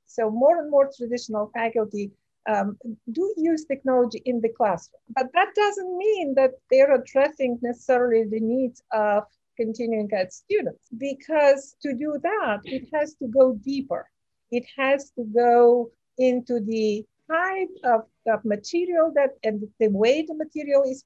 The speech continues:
presented, uh, the type of material that is included that has career relevance. And that requires acknowledging what you just pointed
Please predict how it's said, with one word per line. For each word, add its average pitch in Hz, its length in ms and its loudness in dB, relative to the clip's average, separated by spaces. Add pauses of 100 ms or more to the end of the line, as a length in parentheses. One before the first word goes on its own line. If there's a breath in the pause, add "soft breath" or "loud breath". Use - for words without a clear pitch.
presented, 247 640 -2 (540)
uh, 202 220 -2
the 202 200 -8
type 294 240 -2
of 330 140 -8
material 285 600 0
that 240 200 -2
is 247 180 -10
included 247 720 0 (120)
that 196 240 -4
has 202 400 -4 (100)
career 208 360 -2
relevance. 254 680 0 (220)
And 240 500 -2 (200)
that 247 380 -8 (120)
requires 285 880 -4 (240)
acknowledging 254 1080 -2 (260)
what 226 360 -4
you 233 80 -6
just 220 500 -6
pointed 233 480 -4